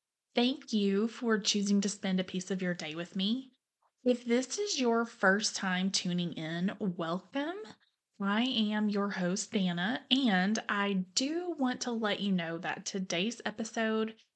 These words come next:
and actually the next seven episodes, are going to be a bit different than my regular episodes. Today, I am sharing some stories that I received from teachers just like you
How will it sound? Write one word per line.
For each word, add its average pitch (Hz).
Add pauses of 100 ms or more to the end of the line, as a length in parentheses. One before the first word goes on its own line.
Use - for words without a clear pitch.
(260)
and 190
actually 196
the 180
next -
seven 190
episodes, 156
are 180
going 196
to 269
be 190
a 190
bit 175 (120)
different 208
than 180
my 170
regular 165
episodes. - (680)
Today, 285
I 240
am 233
sharing 190
some 190
stories 175
that 175
I 170
received 170
from 175
teachers 170
just 220
like 277
you 170